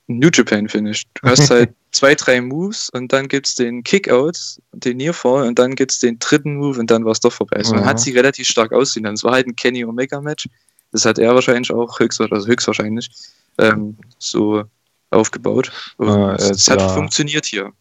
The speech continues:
Speaker 1: Es funktioniert nicht
Speaker 2: Dann
Speaker 1: immer, aber es hat hier funktioniert.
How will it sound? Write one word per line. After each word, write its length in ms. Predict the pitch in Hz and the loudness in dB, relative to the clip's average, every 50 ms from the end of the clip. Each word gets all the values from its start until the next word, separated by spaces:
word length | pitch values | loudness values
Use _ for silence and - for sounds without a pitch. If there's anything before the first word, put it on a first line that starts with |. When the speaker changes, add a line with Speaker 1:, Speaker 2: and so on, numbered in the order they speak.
| _ _ - | _ _ -14
Speaker 1:
Es 60 | - | -6
funktioniert 440 | - - 143 - - - 156 151 - | -4 -4 -4 -2 -2 -2 -2 0 0
nicht 100 | - 98 | 0 0
Speaker 2:
Dann 80 | 95 | 0
Speaker 1:
immer, 280 | - 160 170 196 202 202 _ _ _ _ - | 0 0 -2 -4 -4 -6 _ _ _ _ -6
aber 140 | 123 131 139 | -4 -4 -2
es 100 | 139 - | -2 -2
hat 140 | 151 139 - | -4 -2 -2
hier 120 | 143 139 | -4 -6
funktioniert. 420 | - 131 131 - - 120 120 - | -6 -8 -10 -8 -8 -10 -10 -12